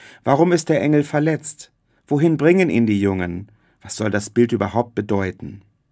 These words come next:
Der Maler hat dazu nie etwas gesagt. Jeder sollte seine eigenen Antworten finden. Mich fasziniert das Motiv. Ein Engel,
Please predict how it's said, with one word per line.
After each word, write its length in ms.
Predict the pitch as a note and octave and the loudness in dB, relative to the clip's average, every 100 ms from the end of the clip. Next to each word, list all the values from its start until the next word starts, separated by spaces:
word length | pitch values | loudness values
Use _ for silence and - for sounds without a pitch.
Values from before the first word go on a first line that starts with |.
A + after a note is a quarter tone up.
| - | -12
Der 120 | F#2 | -6
Maler 500 | F#2+ G#2 C3 D#3 D#3+ - - - - | -2 -2 0 0 -2 -10 -20 -20 -10
hat 180 | C#3 C3+ | -6 -4
dazu 400 | B2+ - B2+ B2+ | -4 -4 -2 0
nie 240 | B2+ C3+ | 2 2
etwas 380 | G2 - A#2+ - | 0 -2 -4 -4
gesagt. 500 | A#2+ G#2 F2+ F2 - - - | -6 -4 -4 -6 -14 -20 -14
Jeder 240 | - D3+ D3+ | 0 4 6
sollte 260 | C#3+ D3+ | 4 2
seine 260 | C3+ C3+ C#3 | 2 2 2
eigenen 420 | A#2 A#2 A2 G2+ | 2 2 2 0
Antworten 560 | - G2 G2 F2+ F2+ F#2+ | -2 -4 -4 -8 -8 -12
finden. 540 | - F#2 F2+ G2+ G2 _ _ _ - - - - | -10 -10 -10 -16 -20 _ _ _ -20 -20 -20 -4
Mich 220 | D3+ D#3+ | -4 -2
fasziniert 720 | - E3 - - D#3 D3 D3+ | 0 0 -2 -2 0 2 2
das 160 | C#3+ C3 | -2 -4
Motiv. 680 | B2+ A#2+ - - F2 - - _ _ _ _ | -4 -4 -8 -12 -12 -14 -20 _ _ _ _
Ein 200 | - A#2 | -2 -2
Engel, 480 | - C3 F3+ A3 B3 | 0 2 6 6 4